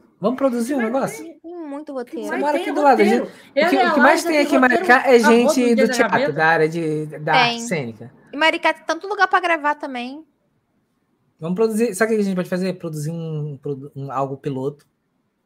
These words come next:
Speaker 3: É.
Speaker 1: Faz um episódio e vê como é que fica. E uma galera,
Speaker 3: Verdade.
Speaker 1: já aproveita que já tá fazendo teatro, você já faz roteiro,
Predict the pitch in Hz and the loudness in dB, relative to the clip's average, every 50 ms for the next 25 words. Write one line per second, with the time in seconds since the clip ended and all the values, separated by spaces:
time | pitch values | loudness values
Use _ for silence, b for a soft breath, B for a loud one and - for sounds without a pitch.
0 | _ _ _ _ _ _ - 277 262 254 254 262 262 _ _ _ _ _ _ _ | _ _ _ _ _ _ -10 -6 -6 -6 -6 -8 -10 _ _ _ _ _ _ _
1 | _ _ _ _ 117 117 110 123 123 117 - 127 120 123 113 113 127 139 156 185 | _ _ _ _ -14 -12 -12 -12 -14 -14 -14 -8 -6 -6 -4 -4 -6 -8 -8 -10
2 | 180 - _ _ _ _ _ _ _ _ _ _ - 202 180 180 170 - 185 196 | -12 -14 _ _ _ _ _ _ _ _ _ _ -8 -6 -4 -4 -6 -4 -6 -8
3 | 196 202 - _ - 247 233 - 165 143 - _ _ _ _ _ _ _ _ _ | -8 -10 -12 _ -12 -12 -10 -10 -14 -16 -16 _ _ _ _ _ _ _ _ _
4 | 123 123 123 123 131 139 143 139 147 170 220 220 180 147 143 - 160 151 160 160 | -16 -14 -10 -6 -4 -2 -2 -2 -2 -2 -4 -4 -4 -4 -2 -2 2 2 2 2
5 | 160 156 165 156 156 147 - 151 139 151 151 147 147 - 170 156 160 180 202 - | 2 -2 -4 -2 -2 -2 -4 -4 -2 -2 -4 -4 -4 -4 -2 -2 -2 -2 -4 -6
6 | - - _ _ _ _ _ _ _ _ _ _ _ _ _ _ _ _ _ _ | -14 -20 _ _ _ _ _ _ _ _ _ _ _ _ _ _ _ _ _ _
7 | _ _ _ _ _ _ _ _ - - 151 135 151 151 151 - 143 139 131 151 | _ _ _ _ _ _ _ _ -6 -4 -4 -2 -2 -2 0 0 0 0 0 -2
8 | 170 160 - 185 175 180 190 214 269 | -4 -2 -2 0 0 0 0 -2 -4